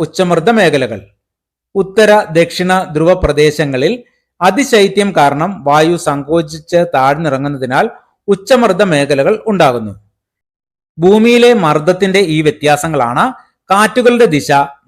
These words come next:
മഴയുടെ വിതരണം, ഋതുചക്രം, വ്യത്യസ്ത കാലാവസ്ഥാ മേഖലകൾ എന്നിവയെ നിർണ്ണയിക്കുന്നത്. ആഗോള മർദ്ദ മേഖലകളെ പറ്റിയുള്ള അറിവ് അന്തരീക്ഷത്തിന്റെ പ്രവർത്തന രഹസ്യങ്ങളെ മനസ്സിലാക്കുവാനും കാലാവസ്ഥ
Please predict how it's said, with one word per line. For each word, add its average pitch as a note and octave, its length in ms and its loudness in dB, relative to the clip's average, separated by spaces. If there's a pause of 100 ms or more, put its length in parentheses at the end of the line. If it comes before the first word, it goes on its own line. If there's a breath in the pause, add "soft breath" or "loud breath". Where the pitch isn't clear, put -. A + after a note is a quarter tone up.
മഴയുടെ G#3 460 4 (100)
വിതരണം, C#3+ 440 -2 (420)
ഋതുചക്രം, F#3 560 0 (240)
വ്യത്യസ്ത G#3 460 0 (140)
കാലാവസ്ഥാ E3+ 680 2
മേഖലകൾ D3+ 640 0 (140)
എന്നിവയെ C3+ 340 0
നിർണ്ണയിക്കുന്നത്. D3 640 0 (420)
ആഗോള E3+ 420 4 (180)
മർദ്ദ C#3+ 260 0
മേഖലകളെ D#3 680 2
പറ്റിയുള്ള D#3 420 0 (140)
അറിവ് B2 300 -2 (480 soft breath)
അന്തരീക്ഷത്തിന്റെ A#3+ 800 2 (140)
പ്രവർത്തന E3 600 0
രഹസ്യങ്ങളെ E3+ 560 0 (100)
മനസ്സിലാക്കുവാനും C#3 840 -2 (420 loud breath)
കാലാവസ്ഥ A#3 540 2